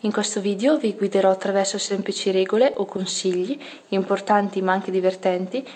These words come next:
per rendere migliore il tempo passato insieme al nostro cane.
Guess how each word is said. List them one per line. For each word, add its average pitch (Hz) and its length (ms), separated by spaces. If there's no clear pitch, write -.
per - 140
rendere 214 280
migliore 208 340
il 196 100
tempo 214 260
passato 233 380
insieme 208 300
al 233 60
nostro 233 280
cane. 190 500